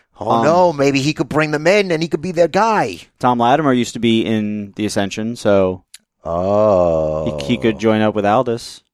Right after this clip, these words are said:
Speaker 2: and his crew.
Speaker 1: Could be interesting.
Speaker 2: Mm-hmm. I ha-, I hated that finisher.
Speaker 1: The Wasteland?
Speaker 2: Yeah.
Speaker 1: Isn't it just a pump handle slam?
Speaker 2: No, it's, you start out in Fireman's Carry, but he's holding one arm and, like, your, your ankle, and he just flips you forward.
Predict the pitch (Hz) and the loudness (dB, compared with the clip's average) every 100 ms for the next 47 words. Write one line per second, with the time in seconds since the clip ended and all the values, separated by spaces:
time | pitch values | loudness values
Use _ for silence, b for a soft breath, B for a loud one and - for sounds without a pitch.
0 | _ _ - 98 - 101 90 110 _ _ | _ _ -12 -12 -8 -4 -4 -6 _ _
1 | _ _ _ 80 85 90 - - - 76 | _ _ _ -14 -12 -12 -14 -16 -14 -16
2 | 80 _ - 90 87 - _ _ _ _ | -18 _ -16 -14 -16 -18 _ _ _ _
3 | 120 131 - 131 131 117 123 101 90 92 | -2 0 0 0 0 0 -2 0 -2 -4
4 | 78 85 - _ _ _ _ _ _ _ | -10 -14 -18 _ _ _ _ _ _ _
5 | _ _ _ 92 92 107 - 143 151 160 | _ _ _ -4 0 0 0 0 2 2
6 | 113 104 127 151 151 147 - 135 123 135 | 2 2 2 2 2 0 -2 -4 -2 -2
7 | 131 - 131 147 143 B B 165 196 170 | -4 -4 -4 -4 -8 B B 0 4 4
8 | 151 - 175 156 - 180 196 190 170 160 | 2 0 -2 -2 2 4 6 6 4 0
9 | - 160 165 151 - 160 170 135 123 117 | 0 0 0 -2 0 2 4 4 2 0
10 | 135 120 156 165 156 147 139 127 _ _ | -2 -2 0 2 4 4 2 -2 _ _
11 | _ _ _ _ 131 127 139 131 131 151 | _ _ _ _ -2 0 2 2 2 2
12 | 190 185 _ _ _ 131 131 131 123 123 | -2 -8 _ _ _ 2 4 4 2 0
13 | 113 117 - _ 117 104 110 123 165 180 | 0 -4 -6 _ -2 0 0 0 0 -2
14 | 170 _ _ _ 135 131 131 147 - 156 | -4 _ _ _ 2 2 0 -4 0 0
15 | - 131 113 82 | 0 -2 -2 -2